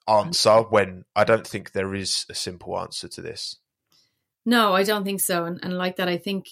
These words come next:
Speaker 2: you're trying to change something that's been there for a very long time, um, or, like, perception or, you know, just the, the culture that's been there for such a long time. So it's not, it, it, you know, I think,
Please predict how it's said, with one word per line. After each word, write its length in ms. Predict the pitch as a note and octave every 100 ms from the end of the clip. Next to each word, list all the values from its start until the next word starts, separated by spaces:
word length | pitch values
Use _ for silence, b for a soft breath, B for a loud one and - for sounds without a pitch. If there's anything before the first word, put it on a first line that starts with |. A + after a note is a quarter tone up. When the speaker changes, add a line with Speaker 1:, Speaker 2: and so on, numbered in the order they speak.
| _
Speaker 2:
you're 220 | - - F3+
trying 400 | - F#3+ F#3+ F#3+
to 460 | - F3+ E3+ E3 - b b b
change 500 | - F#3 F3+ F#3 F3 -
something 420 | F3 E3+ E3+ E3
that's 180 | E3+ -
been 220 | F3 F3
there 240 | E3 D#3+
for 220 | D#3+ E3+
a 60 | F3+
very 260 | E3+ E3+ E3+
long 220 | E3 F#3
time, 460 | - E3+ E3+ - - _ _ -
um, 360 | F#3 E3+ D#3+ -
or, 120 | -
like, 240 | E3 D#3+ - -
perception 680 | E3+ - F3+ - F#3 F3
or, 340 | E3 D#3 D#3 - b b b
you 80 | F#3
know, 320 | E3 D#3 - _ _ _ - _
just 420 | - F#3 - - - _ -
the, 180 | D#3+ -
the 80 | E3+
culture 500 | - F3+ F#3+ F#3+ E3+
that's 180 | D#3
been 180 | - E3+
there 180 | E3+ D#3+
for 140 | -
such 220 | E3+ F3 -
a 80 |
long 200 | E3+ E3
time. 380 | E3+ F3+ E3+ D3+ b b b b b
So 180 | G3+ G3
it's 140 | -
not, 300 | F#3+ G#3 -
it, 220 | - - -
it, 220 | - G3 _ _
you 220 | - -
know, 140 | G3 F3 - -
I 60 |
think, 360 | F3 G#3+ F#3+